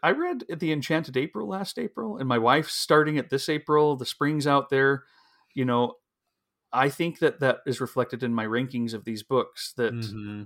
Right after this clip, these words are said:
Speaker 1: the, the things that I love about Jane Austen, um, aren't as in, you know,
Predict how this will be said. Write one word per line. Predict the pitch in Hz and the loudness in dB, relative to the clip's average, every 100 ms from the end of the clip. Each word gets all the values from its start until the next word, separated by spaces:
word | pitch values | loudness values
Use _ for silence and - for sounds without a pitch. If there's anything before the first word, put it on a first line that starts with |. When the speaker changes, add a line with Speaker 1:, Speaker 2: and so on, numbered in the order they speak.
| - | -10
Speaker 1:
the, | 127 123 117 117 117 - 127 | -2 0 2 0 -2 -4 -6
the | 123 | -6
things | 120 156 180 151 | -4 -4 -2 -2
that | 143 | 2
I | 127 | 4
love | 127 131 143 | 4 4 2
about | 131 123 | -2 -2
Jane | 135 147 | -4 -4
Austen, | 123 107 - 117 107 110 _ _ _ _ _ _ - | -2 -2 -6 -8 -10 -10 _ _ _ _ _ _ -6
um, | 120 113 107 104 110 _ _ _ _ | -2 0 0 -4 -12 _ _ _ _
aren't | 120 147 143 | 2 2 2
as | 131 120 - | -4 -4 2
in, | 135 127 123 120 110 _ _ _ _ _ | 4 4 2 0 -2 _ _ _ _ _
you | 135 120 | -2 -2
know, | 107 | -2